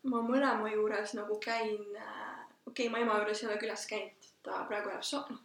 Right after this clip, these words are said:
Speaker 2: ta on elanud Soomes hästi pikalt. Äh, aga ma käisin isa juurest just hiljuti. Ja selles suhtes, äh,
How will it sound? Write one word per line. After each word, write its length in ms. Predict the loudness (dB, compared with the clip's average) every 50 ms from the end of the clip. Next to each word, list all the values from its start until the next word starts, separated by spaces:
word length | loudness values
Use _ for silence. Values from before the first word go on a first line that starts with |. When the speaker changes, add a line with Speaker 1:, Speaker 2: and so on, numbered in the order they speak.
| _ -10
Speaker 2:
ta 80 | -4 -2
on 160 | 0 0 2
elanud 300 | 4 4 4 2 2 0
Soomes 320 | 2 2 2 2 2 -2 -4
hästi 220 | -6 -6 -6 -4
pikalt. 420 | -2 -2 -2 -2 -4 -6 -8 -12 -18 -20 -20 -20 -20 -18 -18 -16 -16 -16 -16 -18 -18 -20 -20 -20 _ _ _ -2
Äh, 680 | 0 4 4 4 4 6 4 4 4 4 2 0 0 -2 -4 -4 -4
aga 800 | -2 0 0 0 -2 -2 -4 -4 -4 -2 -2 0 0 -2 0
ma 60 | 2
käisin 280 | 4 4 6 6 6 4
isa 220 | 4 4 4 2
juurest 260 | 2 0 -2 -4 -6 -6
just 160 | -4 -2 0
hiljuti. 420 | 0 0 0 -2 -4 -8 -12 -12 -12 -12 -16 -20 _ _ _ _ _ _ _ _ _ _ _ _ _ _ _ _
Ja 680 | -2 0 2 2 2 0 0 0 0 0 2 2 0 0 -2
selles 320 | -2 -2 -2 0 -2 -2 -2
suhtes, 640 | -4 -6 -6 -8 -8 -6 -6 -4 -2 -2 -2 -2 -2
äh, 420 | -4 -6 -6 -4 -4 -4 -6 -6